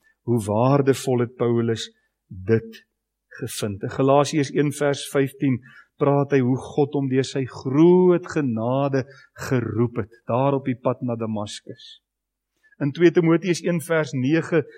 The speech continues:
herinner hy vir Timoteus dat God ons gered en geroep het met 'n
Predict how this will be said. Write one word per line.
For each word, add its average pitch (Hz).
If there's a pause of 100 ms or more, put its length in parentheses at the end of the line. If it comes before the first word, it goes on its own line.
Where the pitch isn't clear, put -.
(200)
herinner 156
hy 170
vir 156
Timoteus 151
dat 147
God 180
ons 160
gered 139 (360)
en 143
geroep 143
het 131
met 143
'n 120